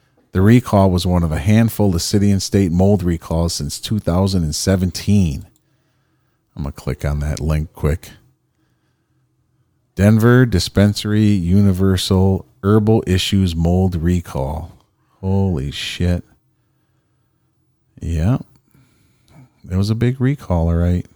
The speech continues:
back in April. Earlier this year.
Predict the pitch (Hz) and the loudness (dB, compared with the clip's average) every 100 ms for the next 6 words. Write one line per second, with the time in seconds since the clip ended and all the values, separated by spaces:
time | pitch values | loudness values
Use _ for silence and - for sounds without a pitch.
0 | _ _ _ _ 85 104 98 87 113 120 | _ _ _ _ -6 -4 -2 -2 -2 -2
1 | 85 80 - _ _ _ _ _ _ _ | -4 -4 -8 _ _ _ _ _ _ _
2 | _ _ _ _ _ _ _ _ _ _ | _ _ _ _ _ _ _ _ _ _
3 | _ _ _ _ 76 87 95 98 101 104 | _ _ _ _ -4 0 0 0 -2 -4
4 | 90 107 82 | -4 -4 -4